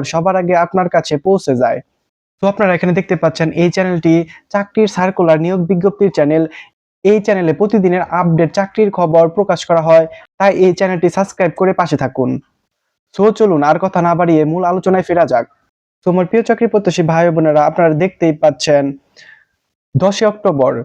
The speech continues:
দুই হাজার পঁচিশ সাপ্তাহিক চাকরির আপডেট খবর। আপনারা শুরুতে দেখতে পাচ্ছেন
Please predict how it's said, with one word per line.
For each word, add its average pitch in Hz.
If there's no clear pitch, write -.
দুই 170
হাজার 175
পঁচিশ 160
সাপ্তাহিক 180
চাকরির 185
আপডেট 147
খবর। 123
আপনারা 185
শুরুতে 214
দেখতে 196
পাচ্ছেন 139